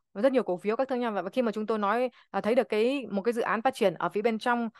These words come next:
của cái thứ này ấy, thì nó ngày càng nhiều như hơn nữa, nhiều hơn nữa, và nó tất cả đều vào blockchain.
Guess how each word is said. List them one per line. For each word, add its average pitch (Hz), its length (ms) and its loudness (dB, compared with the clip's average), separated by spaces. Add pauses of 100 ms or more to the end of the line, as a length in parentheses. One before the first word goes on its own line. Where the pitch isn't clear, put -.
(200)
của 165 420 0
cái 208 200 2
thứ 262 100 -2
này 254 160 0
ấy, 220 100 -2
thì 220 100 -4
nó 226 120 0
ngày 226 120 -2
càng 208 140 0
nhiều 202 180 2
như 208 140 0
hơn 233 120 0
nữa, 262 100 6
nhiều 262 140 0
hơn 202 120 0
nữa, 226 120 0
và 226 140 0
nó 208 100 -4
tất 262 180 -2
cả 160 140 -4
đều 190 220 0
vào 196 180 2
blockchain. 254 480 4